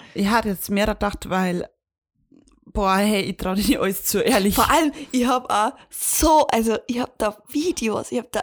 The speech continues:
Speaker 2: Artikel, ich hab da Fotos gefunden.
Speaker 1: Das ist so
Speaker 2: Kannst du
Speaker 1: gestört.
Speaker 2: dir nicht vorstellen.
Speaker 1: Doch, doch, ich konnte mir das vorstellen. Ich hab da auch schon mal ein bisschen auf YouTube ein paar Dokus angeschaut, vor ein paar
Speaker 2: Also,
Speaker 1: Jahren mal.
Speaker 2: es geht quasi darum, da sind, ihr müsst euch das mal auf YouTube anschauen,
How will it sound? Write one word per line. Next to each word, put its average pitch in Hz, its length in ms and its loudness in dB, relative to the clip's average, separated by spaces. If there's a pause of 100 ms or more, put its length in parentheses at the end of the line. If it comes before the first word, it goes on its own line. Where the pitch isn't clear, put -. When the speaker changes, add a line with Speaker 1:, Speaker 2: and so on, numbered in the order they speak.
Speaker 2:
Artikel, - 600 -4
ich 226 120 -2
hab 226 100 -8
da 202 120 -6
Fotos - 520 -6
gefunden. 202 520 -6
Speaker 1:
Das - 80 -12
ist - 120 -6
so - 140 0
Speaker 2:
Kannst 254 320 -2
du 262 60 0
Speaker 1:
gestört. - 200 -4
Speaker 2:
dir 233 220 0 (480)
nicht 262 600 2 (380)
vorstellen. 220 680 0 (180)
Speaker 1:
Doch, 262 160 2
doch, 247 220 -2
ich 226 120 -6
konnte 214 180 -4
mir 202 80 -4
das 185 140 -8
vorstellen. 190 260 -10
Ich 190 60 -4
hab - 80 -14
da - 160 -2
auch 208 40 -4
schon 196 180 -6
mal 185 100 -4
ein 180 80 -6
bisschen 190 260 -6
auf 180 100 -8
YouTube 202 300 -6
ein - 40 -20
paar 170 120 -6
Dokus - 380 -8
angeschaut, - 380 -10
vor - 220 -6
ein - 20 -4
paar - 140 -4
Speaker 2:
Also, 254 120 -2
Speaker 1:
Jahren 196 140 -4
mal. 196 120 -2
Speaker 2:
es 247 200 0
geht 269 220 -2
quasi 311 300 -2
darum, 302 260 0 (340)
da 240 100 -2
sind, 262 260 0
ihr 247 60 -2
müsst 262 240 0
euch 190 80 -6
das - 160 -12
mal 190 60 -2
auf 190 80 -6
YouTube - 340 -8
anschauen, 196 320 -6